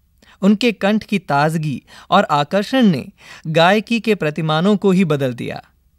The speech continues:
इनके अतिरिक्त आशा भोंसले, गीता दत्त, सुमन कल्याणपुरी आदि गायिकाओं ने अपनी खास शैली विकसित की। भविष्य में क्या होगा? क्या हमारे लोकप्रिय सिनेमा पर गीत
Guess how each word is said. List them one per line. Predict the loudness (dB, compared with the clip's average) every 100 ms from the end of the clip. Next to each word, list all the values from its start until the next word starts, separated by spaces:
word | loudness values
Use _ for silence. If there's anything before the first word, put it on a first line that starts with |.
| _ _ _ _ -4 2
इनके | 2 4
अतिरिक्त | 2 2 0 -2
आशा | -2 -2 -2
भोंसले, | -4 -2 -2 -2 -4 -8 -14 _ -18 -4
गीता | -2 2 2
दत्त, | 0 -4 -8 -20 _ _ _
सुमन | 0 2 2
कल्याणपुरी | 2 0 0 0 0 -2 -4
आदि | -4 -2 -2 -2
गायिकाओं | -2 -2 -2 0 2
ने | 2 0 -10 -20 -6
अपनी | -2 0 0
खास | 2 0 0
शैली | -2 0 0 0
विकसित | -2 -6 -6 -8
की। | -10 -14 -14 _ _ _ _ _ _ _ -4
भविष्य | 0 0 0 2
में | 0
क्या | 0 -2
होगा? | -2 -6 -8 -12 -16 _ _ -20 -4
क्या | 2
हमारे | 4 4 4 4
लोकप्रिय | 2 0 -2 -2 -2
सिनेमा | -2 -2 0 0
पर | -2 -6 -8 -20 _
गीत | -4 -2 -2